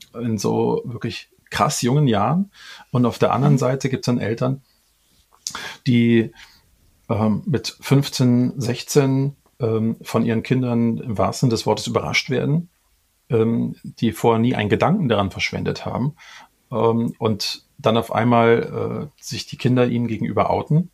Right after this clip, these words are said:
Speaker 1: und sagen, ähm, „Ich bin ein Mädchen.“ Oder dann auch schon vielleicht, „Ich bin trans“ oder „nicht binär“ oder irgendwas. Und dazwischen gibt's eben ganz, ganz viele unendlich feine Abstufungen.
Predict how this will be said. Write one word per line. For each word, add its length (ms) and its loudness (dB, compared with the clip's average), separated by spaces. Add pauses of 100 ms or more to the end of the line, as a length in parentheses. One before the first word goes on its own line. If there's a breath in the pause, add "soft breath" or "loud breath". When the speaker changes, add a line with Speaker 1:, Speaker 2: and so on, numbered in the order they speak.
(180)
Speaker 1:
und 120 -20
sagen, 360 -2 (560)
ähm, 260 -4 (220)
„Ich 200 -12
bin 320 0 (100)
ein 140 0
Mädchen.“ 320 -4 (300)
Oder 160 2
dann 180 0
auch 100 -2
schon 200 -2
vielleicht, 380 -6
„Ich 120 -12
bin 160 -2
trans“ 420 -6
oder 140 -6
„nicht 180 -8
binär“ 320 -2
oder 140 -6
irgendwas. 520 -8 (640 loud breath)
Und 220 -2
dazwischen 360 4
gibt's 180 0
eben 160 0
ganz, 220 0
ganz 180 -4
viele 420 0 (260)
unendlich 400 2
feine 340 -2
Abstufungen. 640 -6